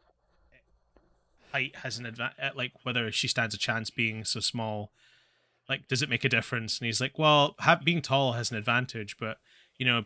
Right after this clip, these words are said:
small, you have your own fighting style too." And she's like, "Oh, my own fighting style." Small, my own fighting style. Small, my own fighting style. Yes, yes, that's true.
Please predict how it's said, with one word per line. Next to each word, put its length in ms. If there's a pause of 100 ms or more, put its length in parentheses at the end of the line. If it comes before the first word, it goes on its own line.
small, 560
you 140
have 140
your 120
own 80
fighting 380
style 300
too." 200
And 120
she's 160
like, 120
"Oh, 160
my 140
own 100
fighting 360
style." 340 (240)
Small, 380
my 160
own 80
fighting 340
style. 360 (160)
Small, 480
my 120
own 60
fighting 340
style. 300 (300)
Yes, 420
yes, 200
that's 240
true. 340